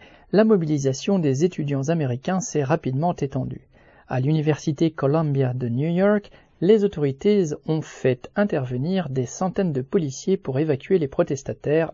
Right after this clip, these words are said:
le dix-neuf puis le trente avril. Les arrestations ont été massives, près de deux mille quatre cents dans tout le pays.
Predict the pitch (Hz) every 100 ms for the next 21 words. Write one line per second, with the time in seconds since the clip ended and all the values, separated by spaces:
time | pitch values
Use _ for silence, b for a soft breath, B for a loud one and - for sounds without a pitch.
0 | - 139 175 139 120 131 147 - _ -
1 | 196 135 - 180 139 127 - 135 - _
2 | b b b b b b _ 185 185 190
3 | - 185 - 226 220 - 156 151 - 202
4 | 151 170 - 156 131 131 - 156 135 123
5 | 180 202 - 156 - 190 143 131 - 143
6 | 135 -